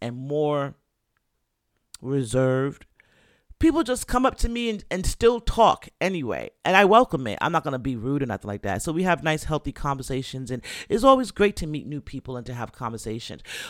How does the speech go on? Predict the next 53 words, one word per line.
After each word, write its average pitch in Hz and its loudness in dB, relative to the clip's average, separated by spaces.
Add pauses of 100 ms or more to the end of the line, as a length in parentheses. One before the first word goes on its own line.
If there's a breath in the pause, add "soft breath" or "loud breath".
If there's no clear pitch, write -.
But 196 2
all 247 4
that 247 2
to 226 -10
say 196 2
is 175 -2
I 311 2
try 254 2
not 190 2
to 190 -4
talk 180 -2
to 160 -6
people 160 -6
and 139 -2
not 143 4
to 156 -4
be 147 -2
the 135 -4 (680)
initiator 170 2 (120)
of, 117 -2 (540)
of 131 -6
talk 135 0 (220)
and 113 -8
banter. 123 -6 (540 loud breath)
And 254 -2
it's 269 -4
still 247 2
people 202 -6
just 160 -8
find 151 -2
their 135 -2
way 131 -2
over 127 -4
to - -8
me 120 -10
and 110 -10
talk. 104 -6 (200 loud breath)
So - 0
I 190 8
feel 226 0
like 208 0 (500)
God 208 8
has 185 -4
blessed 156 -2
me 131 -10
with 135 -6
that 110 -8
skill. - -10
I'm 208 0
not 214 -2
gonna 165 -10
take 151 -2
that 143 -2